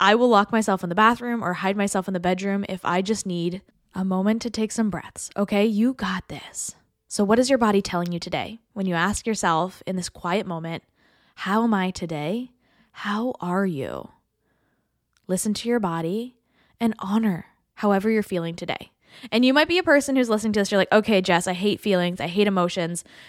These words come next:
This is dumb." I want you to lean into that. I know that this is a really hard thing to do. Society has told us to hide our emotions unless they're the good ones. They have told us to, like, numb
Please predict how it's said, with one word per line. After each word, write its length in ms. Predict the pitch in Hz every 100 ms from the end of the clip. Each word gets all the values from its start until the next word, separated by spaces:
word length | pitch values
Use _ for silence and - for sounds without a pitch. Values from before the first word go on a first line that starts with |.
| -
This 180 | 196 208
is 160 | 240 226
dumb." 540 | 214 170 151 170 220 - - _ _ _ _ -
I 180 | 196 226
want 220 | 269 269
you 100 | 294
to 80 | 233
lean 300 | 202 202 208
into 260 | 214 202
that. 340 | 165 147 - - -
I 140 | 208
know 560 | 202 196 180 190 226 220
that 200 | 202 185
this 180 | 185 190
is 100 | 180
a 60 |
really 320 | 170 180 180
hard 220 | 180 180 175
thing 160 | 175
to 40 | 170
do. 380 | 165 165 240 262 - - -
Society 560 | 208 - 170 190 226
has 220 | 220 220
told 280 | - 196 185
us 280 | 180 185 -
to 220 | - 180
hide 540 | 170 - 190 175 202 220
our 100 | 196
emotions 440 | 185 180 185 202 175
unless 260 | 175 170
they're 80 | 214
the 100 | 214
good 160 | 185 170
ones. 400 | 156 165 208 - - -
They 100 | 202
have 240 | 202 196 -
told 220 | 190 180
us 200 | 180 -
to, 180 | - 185
like, 180 | 175 190
numb 580 | 190 165 180 214 254